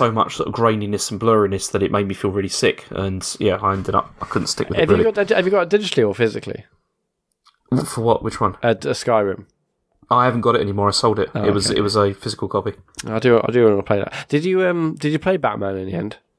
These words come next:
Speaker 1: Uh, no, I didn't. I'm
Speaker 2: Oh.
Speaker 1: intending to, but I, I didn't get round to it,
Speaker 2: Yeah, I can't
Speaker 1: 'cause
Speaker 2: wait
Speaker 1: it
Speaker 2: to see
Speaker 1: was,
Speaker 2: what you think
Speaker 1: uh,
Speaker 2: about that. That's, uh,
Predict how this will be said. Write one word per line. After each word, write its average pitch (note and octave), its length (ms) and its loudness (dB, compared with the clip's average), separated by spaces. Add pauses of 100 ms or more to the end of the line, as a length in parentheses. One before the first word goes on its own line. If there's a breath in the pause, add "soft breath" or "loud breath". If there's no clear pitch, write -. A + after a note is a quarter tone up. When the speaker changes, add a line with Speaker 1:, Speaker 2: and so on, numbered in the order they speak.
(480)
Speaker 1:
Uh, C3 140 2
no, C3 180 4
I A2+ 60 4
didn't. G#2+ 280 -2 (120)
I'm A#2 240 2
Speaker 2:
Oh. B2 40 0
Speaker 1:
intending B2 360 0
to, G#2+ 220 0
but A2+ 80 -2
I, A2 200 0 (140)
I G#2+ 100 2
didn't G#2+ 160 -6
get - 120 -2
round G2+ 200 -2
to G2+ 120 0
it, F#2 120 0
Speaker 2:
Yeah, A2 120 -4
I G2+ 40 -6
can't - 40 -10
Speaker 1:
'cause A2+ 160 4
Speaker 2:
wait A2 80 4
Speaker 1:
it - 20 0
Speaker 2:
to - 80 -4
see A2 60 -2
Speaker 1:
was, G#2 80 0
Speaker 2:
what - 20 0
you - 60 -2
think G2 180 0
Speaker 1:
uh, G2 40 0
Speaker 2:
about F#2+ 220 0
that. - 100 -8
That's, - 180 -12
uh, F#2+ 180 -6